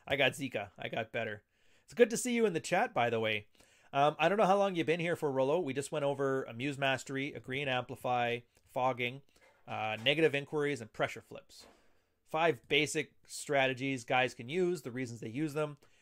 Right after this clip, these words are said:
We cover a little bit of transactional analysis, as well as, uh, a status and, a status and harmony hierarchy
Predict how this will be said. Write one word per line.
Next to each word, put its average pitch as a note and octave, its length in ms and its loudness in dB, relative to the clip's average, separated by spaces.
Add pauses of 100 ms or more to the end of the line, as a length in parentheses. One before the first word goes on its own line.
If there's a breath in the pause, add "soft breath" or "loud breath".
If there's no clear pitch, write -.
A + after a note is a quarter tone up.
(140 soft breath)
We C3 80 -10
cover C3+ 220 0
a C3+ 60 2
little C3+ 180 2
bit B2+ 180 2
of A#2 300 2
transactional C3+ 640 0
analysis, C3+ 760 -4 (280)
as A#2 200 -10
well B2 280 0
as, A#2+ 420 0
uh, A2+ 360 -6
a A#2 100 -8
status B2+ 600 0
and, A2+ 600 -6 (300)
a - 60 -20
status C3+ 340 0
and A#2 120 -12
harmony B2 320 -6
hierarchy A2 480 -8